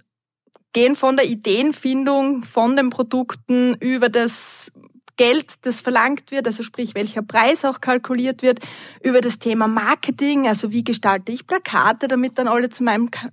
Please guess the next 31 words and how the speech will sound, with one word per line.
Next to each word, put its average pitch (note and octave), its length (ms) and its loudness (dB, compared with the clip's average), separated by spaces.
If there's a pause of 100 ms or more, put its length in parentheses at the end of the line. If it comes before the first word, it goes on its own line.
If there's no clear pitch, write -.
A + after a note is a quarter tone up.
Verkaufsstand A#3 680 2
kommen A#3 280 2
und A3+ 160 0
kaufen A3+ 420 0 (360)
und A#3 120 -2
wie A#3+ 120 -2
kann C4+ 180 -2
ich's C4+ 160 -6
dann G3 180 -4
auch - 140 -8
verkaufen. F#3 680 -6 (280)
Und G#3+ 240 -2
am A#3+ 240 2
Markttag A#3+ 560 0
ist A3+ 160 -4
es A#3 100 -2
dann G#3+ 180 -4
soweit, G3 360 0 (340)
wo F#3+ 140 -2
die F#3 120 -2
Kleinsten G#3 540 0
unter G#3 240 0
uns G#3 260 -2
ihre F#3+ 240 0
Produkte F#3 560 -4
auch E3 120 -2
verkaufen - 500 -6
können, G#3 340 0 (280)
gegen F#3 160 4
echtes A3+ 340 0
Geld. G3 320 0